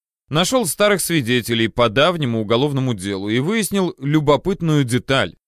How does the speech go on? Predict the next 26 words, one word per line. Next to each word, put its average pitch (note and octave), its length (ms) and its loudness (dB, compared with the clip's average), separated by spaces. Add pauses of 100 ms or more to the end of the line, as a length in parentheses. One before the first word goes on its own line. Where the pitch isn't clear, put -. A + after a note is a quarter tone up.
(840)
Смертельную A3+ 680 2
поножовщину F3+ 840 0
ваш C#3+ 220 2
брат G3 280 0
устроил G3 460 2
из-за E3+ 380 0
некой F3 420 0
девушки. A2 680 -4 (760)
Так D3+ 200 0
вот, G2+ 280 -6 (120)
тогда B2+ 340 2
следствие F3+ 640 0
не E3 180 2
установило F3+ 680 0
ее E3+ 260 2
личность, - 720 -8
но C#3 300 2
у C#3+ 40 2
нас D3+ 280 0
сейчас C#3 580 -2
нет A#2+ 320 -2
сомнений, C#3+ 680 -2
что C3 280 -2
это A#2+ 300 2
были A2 440 0
вы. A2+ 440 -2